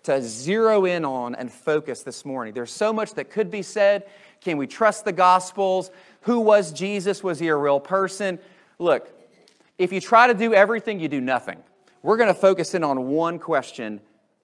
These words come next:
So the resurrection happened, so what? And Paul actually answers that in First Corinthians chapter fifteen.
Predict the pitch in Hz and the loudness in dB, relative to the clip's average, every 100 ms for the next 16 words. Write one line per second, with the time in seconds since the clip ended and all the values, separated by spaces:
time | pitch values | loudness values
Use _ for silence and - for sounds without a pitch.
0 | _ - 170 151 214 196 196 185 151 139 | _ -6 -2 2 2 2 -2 -2 -6 -2
1 | 156 147 113 101 _ _ - - 135 104 | -2 -2 -8 -10 _ _ -20 -8 -8 -6
2 | 95 - _ _ _ _ _ - 113 - | -12 -14 _ _ _ _ _ -20 -8 2
3 | 214 165 143 - 143 - 160 175 156 117 | 4 6 2 -2 -6 -4 -6 -4 -8 -4
4 | 110 104 - - - 139 - 156 143 135 | -2 -2 -6 -20 -12 -8 0 0 0 -6
5 | 117 127 117 - 127 104 98 - 107 - | -6 -4 -6 -2 0 0 -4 -10 -10 -10
6 | 180 180 101 | -10 -10 -10